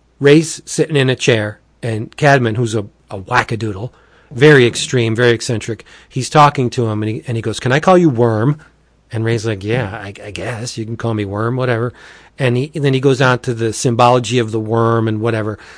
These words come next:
But as he's talking to Ray, this, this strange flying insect with a human face comes in the room, right? And it comes up from behind Ray. And this, this tail-like thing comes out, and it sticks in the back of Ray's neck.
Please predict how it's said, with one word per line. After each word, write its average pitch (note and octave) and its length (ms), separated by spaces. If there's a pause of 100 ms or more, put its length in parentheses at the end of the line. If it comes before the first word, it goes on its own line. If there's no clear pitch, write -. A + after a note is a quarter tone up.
(100)
But C#3+ 140
as D#3+ 200
he's D#3+ 140
talking F3+ 340
to C3 60
Ray, C3 440 (680)
this, B2+ 360
this B2+ 240
strange E3 560
flying C#3 380
insect C3+ 560
with A#2 120
a A2 40
human D3 280
face C3 460 (280)
comes A2 280
in D#3 100
the E3 80
room, C3+ 320
right? G#2+ 220
And A#2+ 100
it A#2+ 100
comes B2 280
up G#2+ 180
from G#2 160
behind A2+ 420
Ray. B2+ 220 (300)
And A2+ 140
this, A2+ 240 (120)
this B2 240
tail-like C3 640
thing G#2+ 440 (880)
comes C3 260
out, A#2 260
and A#2+ 140
it A#2 140
sticks - 420
in D3+ 120
the C3 80
back C3 280
of B2 80
Ray's A#2+ 300
neck. A#2+ 400